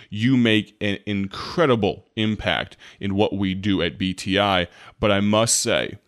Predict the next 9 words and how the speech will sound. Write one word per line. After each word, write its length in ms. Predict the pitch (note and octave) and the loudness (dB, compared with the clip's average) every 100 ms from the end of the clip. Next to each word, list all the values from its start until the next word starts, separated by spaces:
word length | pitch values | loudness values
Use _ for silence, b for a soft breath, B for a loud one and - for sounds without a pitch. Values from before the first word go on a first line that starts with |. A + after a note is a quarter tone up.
| _ _ _ | _ _ _
if 200 | G#2+ G#2+ | -2 0
there 200 | A2 G2 | 2 2
is 120 | F#2 | 0
one 560 | F#2+ F#2+ A2+ B2+ B2+ C3+ - | -4 -2 2 2 2 0 -2
linchpin 800 | G#2 A2 A2+ A2+ - G#2+ E2+ F2+ | 0 2 2 -2 -4 -6 -4 -4
to 160 | G2 | -6
everything, 720 | - G2 G2+ G2+ G2+ G2+ G#2 - | -4 -2 -2 -2 -2 -2 -4 -6
it's 260 | F#2+ F#2 - | -4 -4 -6
God. 680 | F2 - E2 D2+ G#1 G1+ | -12 -6 -4 -2 -4 -8